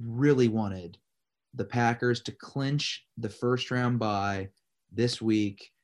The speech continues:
because I just want Mitch Trubisky in the playoffs. I just think it'd be so funny after all the hate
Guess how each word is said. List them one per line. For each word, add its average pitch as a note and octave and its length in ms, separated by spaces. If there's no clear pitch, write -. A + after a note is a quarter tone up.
because A#2+ 340
I A#2 200
just C3+ 220
want A2+ 360
Mitch G#2 400
Trubisky G2 480
in F#2+ 60
the G2 60
playoffs. - 560
I A2+ 80
just A#2 140
think C3 140
it'd A2+ 80
be G#2+ 100
so A2+ 340
funny G#2+ 500
after A2 560
all A2 160
the A2+ 100
hate A2+ 640